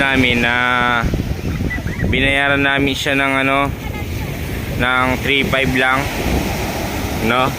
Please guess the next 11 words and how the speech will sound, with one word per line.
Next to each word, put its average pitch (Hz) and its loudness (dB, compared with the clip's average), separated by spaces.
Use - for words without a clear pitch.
Ayan, 120 2
ah, 113 2
dalawang 131 2
kama 135 0
na 135 2
yon, 139 2
mga 131 0
ka-experience, 131 0
no? 139 0
Hati-hati 120 0
sila. 131 0